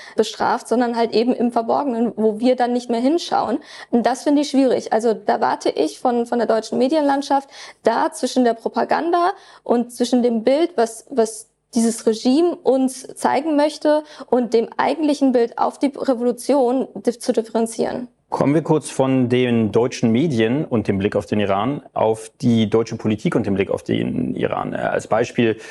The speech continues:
Speaker 2: ähm, ist natürlich für uns gerade auch als Wertinitiative das J C P O A, also das Atomabkommen, was geschlossen werden sollte, und dafür sollten Sanktionen erlassen werden,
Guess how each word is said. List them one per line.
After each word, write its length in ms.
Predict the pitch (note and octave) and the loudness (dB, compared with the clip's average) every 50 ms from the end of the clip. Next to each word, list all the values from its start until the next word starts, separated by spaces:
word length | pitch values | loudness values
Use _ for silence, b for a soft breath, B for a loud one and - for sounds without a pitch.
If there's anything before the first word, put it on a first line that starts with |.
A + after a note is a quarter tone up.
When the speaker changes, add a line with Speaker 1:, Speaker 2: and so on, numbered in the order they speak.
| B B | B B
Speaker 2:
ähm, 220 | - G#2+ G#2+ G#2+ | -2 0 0 0
ist 80 | A2 F#2+ | 0 -2
natürlich 320 | G#2+ G#2 - A#2 G#2 - | -2 -2 0 -2 -2 -2
für 60 | - - | -2 -2
uns 180 | - A2+ - | -2 -2 -2
gerade 220 | - - G#2+ G#2 E2+ | 0 0 0 0 0
auch 120 | G2+ - | 0 -2
als 180 | A2 - - - | -4 -2 0 0
Wertinitiative 680 | A2+ A2 - A#2 A2 G#2 - A#2+ - - - A2+ G#2 | 0 0 0 -2 -4 0 0 0 0 0 0 -2 0
das 300 | G2 G#2 G#2 - - - - | 2 0 0 -2 -4 -8 -4
J 180 | - A2 G#2+ | -2 0 0
C 140 | G#2 - A2+ | 0 -4 -8
P 180 | - - A2+ G#2+ | -4 0 2 2
O 120 | G2+ F#2+ | 2 2
A, 180 | G#2+ A#2+ A#2+ G2 | 2 0 0 0
also 160 | G2+ G2 G2+ | -2 -2 -4
das 220 | G2 - F#2+ - | -6 -6 -6 -6
Atomabkommen, 800 | - G#2+ - - D3+ D3+ - - - - - - A2 A2+ A2 G#2+ - | -4 -4 -2 -2 -2 0 -2 -4 -4 -4 -2 -2 0 0 -2 -2 -2
was 180 | - A2 A2 - | -2 -2 -2 -2
geschlossen 640 | - A#2 - - A#2+ A2+ - A#2+ A2+ A#2 - - - | -4 -2 0 0 0 2 0 0 0 0 -2 -6 -6
werden 380 | C#3 B2+ A2+ A2+ A2+ G2+ G2+ G#2 | -2 0 2 2 2 0 0 0
sollte, 360 | A2 G#2+ A#2 B2+ - - A#2 | 2 2 2 2 0 0 0
und 220 | G#2+ G#2 G#2+ - | 0 0 -2 -2
dafür 220 | G#2+ F#2+ - B2 G#2+ | -2 -2 0 0 2
sollten 380 | G#2 G2+ G2 - G#2 G2+ G2 F#2+ | 2 0 0 0 0 0 0 0
Sanktionen 420 | G#2+ G2 G2+ - - C#3 C3+ C3 | -2 -2 -2 -2 0 0 0 0
erlassen 400 | A#2+ G#2+ G#2+ A2 G#2+ - A#2 G#2 | 0 0 0 0 0 0 0 0
werden, 380 | G#2+ G#2+ G#2+ G#2 A2 G#2+ G#2 | 2 2 2 0 -2 -4 -6